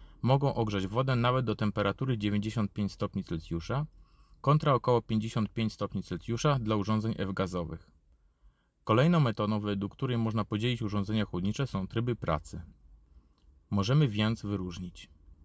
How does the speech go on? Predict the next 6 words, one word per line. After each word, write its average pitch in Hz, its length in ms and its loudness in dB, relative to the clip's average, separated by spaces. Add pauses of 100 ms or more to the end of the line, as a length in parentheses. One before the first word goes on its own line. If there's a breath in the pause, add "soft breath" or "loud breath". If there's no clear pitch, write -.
(140)
chillery 113 480 2
z 131 300 2 (180)
lub 120 300 0
bez 113 300 0
odzysku 98 440 -4
ciepła - 440 -8